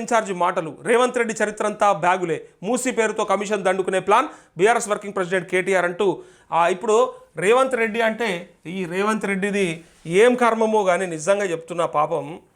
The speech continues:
ఆయనది ఎంత దారుణం అంటే పరిస్థితి,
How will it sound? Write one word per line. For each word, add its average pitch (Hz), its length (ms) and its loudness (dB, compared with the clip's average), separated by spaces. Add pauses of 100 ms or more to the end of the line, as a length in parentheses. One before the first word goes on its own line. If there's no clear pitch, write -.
(460)
ఆయనది 175 260 2
ఎంత 190 340 -2
దారుణం 190 480 4
అంటే 185 260 2 (280)
పరిస్థితి, 160 420 -4